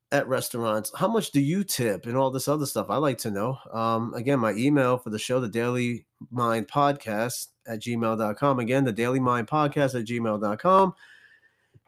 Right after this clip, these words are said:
Where do you like to go? What's your best and worst experience? How much do you tip? All this stuff. I would love to know. I mean, you don't have to tell me in detail,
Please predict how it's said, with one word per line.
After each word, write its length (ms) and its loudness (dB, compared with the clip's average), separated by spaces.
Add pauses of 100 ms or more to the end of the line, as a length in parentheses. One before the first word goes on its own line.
(180)
Where 420 6
do 80 6
you 160 6
like 260 6
to 80 0
go? 580 4 (160)
What's 360 2
your 100 6
best 360 2
and 100 4
worst 240 0
experience? 560 -4
How 160 2
much 280 2
do 100 0
you 160 -2
tip? 480 -2 (800)
All 240 4
this 180 -8
stuff. 240 -12
I 140 2
would 140 4
love 240 4
to 100 -6
know. 340 -4
I 120 -4
mean, 340 -4 (160)
you 120 -6
don't 120 -4
have 100 -6
to 80 -14
tell 200 -2
me 120 -4
in 80 -8
detail, 640 -2